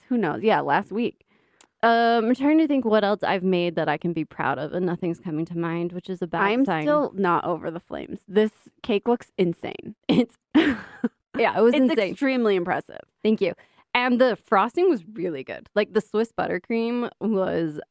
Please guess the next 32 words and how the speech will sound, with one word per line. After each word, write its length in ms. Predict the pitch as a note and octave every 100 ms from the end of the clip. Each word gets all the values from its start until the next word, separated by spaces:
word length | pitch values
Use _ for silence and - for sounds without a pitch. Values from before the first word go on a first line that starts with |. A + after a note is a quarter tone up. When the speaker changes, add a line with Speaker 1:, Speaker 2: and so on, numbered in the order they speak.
| _ -
Speaker 2:
really 480 | F3+ F3+ E3+ E3 D#3+
delicious. 600 | G2 - - - - - -
So 180 | - F3
it 160 | - A3+
wasn't 400 | A#3 A#3 C4 A#3+
just, 220 | C#4+ -
like, 360 | D#4+ - _ _ _ _ _ _ _ _ -
aesthetics. 680 | F#3+ - F#3 - - - -
It 80 | G3
was 160 | G3
a 100 | F#3+
good 220 | E3 C#3+
cake. 320 | - - - - _ _ _ _ -
Um, 880 | A3+ A3+ A3+ A3 A3 A3 A3+ A3 - - _ _ _ _ _ _ _ _ _ _ -
oh, 200 | C#4+ F#3
there's 180 | A3 A3
a 100 | C4
salad 760 | - - F3 F3+ A3 D4+ F4 - _
that 220 | A3+ C4
I 80 | B3
really 640 | B3+ A3 G#3+ F#3+ F#3+ F#3+ G3+
enjoyed 340 | G#3 G3 F#3
making. 540 | F#3 D#3 - - G3+ -
I 100 | F#3
stole 340 | - F#3 F3+
the 120 | F3
recipe 460 | D#3+ F3 F3+ - F#3+
from 260 | - F#3
a 100 | D3 - -
friend, 400 | E2 D2+ E3 G#3+ _ _ _ _ -
um, 500 | G#3 G3 G3 F#3 F3+ -
with 420 | F#3 E3 D#3